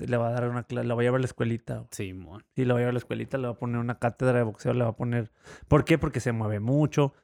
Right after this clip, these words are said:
Speaker 1: porque es más joven, porque es más rápido, porque tiene una velocidad de manos bien chingona.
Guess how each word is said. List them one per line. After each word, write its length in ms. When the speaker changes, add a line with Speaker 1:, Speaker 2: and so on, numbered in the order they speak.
Speaker 1:
porque 340
es 120
más 220
joven, 540
porque 360
es 80
más 260
rápido, 640
porque 220
tiene 180
una 100
velocidad 360
de 80
manos 280
bien 160
chingona. 760